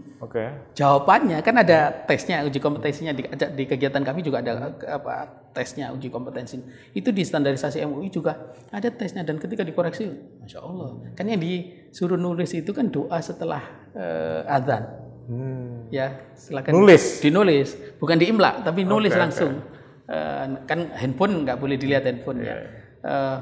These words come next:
Speaker 2: ya ditulis, eh, di situ, ya.
Speaker 1: Allahumma rabba hadhi.
Speaker 2: Iya, itu
Speaker 1: Oh, saya bisa itu.
Speaker 2: Iya,
Speaker 1: Hah?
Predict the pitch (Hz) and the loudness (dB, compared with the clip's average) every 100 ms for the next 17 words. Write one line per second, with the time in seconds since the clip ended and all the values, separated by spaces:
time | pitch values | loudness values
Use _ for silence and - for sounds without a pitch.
0 | - - - 139 131 143 294 240 - 302 | -10 -20 -10 -6 -2 2 2 0 -2 -4
1 | 180 170 160 143 151 - 247 320 - - | -2 -2 -4 -6 -8 -4 -2 -2 -4 -6
2 | 117 117 117 107 110 113 110 107 107 107 | -2 0 0 -2 -6 -2 -2 0 0 2
3 | 110 131 214 220 135 113 - - 247 - | 2 2 2 2 2 -4 -10 -8 0 2
4 | 123 127 135 127 113 185 156 156 - 143 | 6 8 8 6 4 6 6 6 10 10
5 | 120 160 160 | 10 8 6